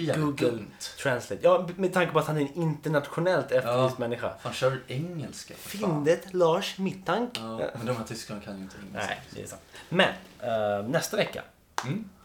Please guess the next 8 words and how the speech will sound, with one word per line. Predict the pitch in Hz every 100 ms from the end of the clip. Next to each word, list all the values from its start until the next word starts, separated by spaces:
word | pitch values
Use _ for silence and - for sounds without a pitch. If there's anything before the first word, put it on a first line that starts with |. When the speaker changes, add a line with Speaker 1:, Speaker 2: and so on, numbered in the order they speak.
| - _
Speaker 2:
då | - 131
har | 139 123 104
jag | 101 98
en | 104 90 90 101 98 101 104
riktigt | 120 - - 196 -
läskig | 95 - - 85
Supernatural. | 82 - 90 98 - - - - - - _ -
Speaker 1:
Ja, | 117 160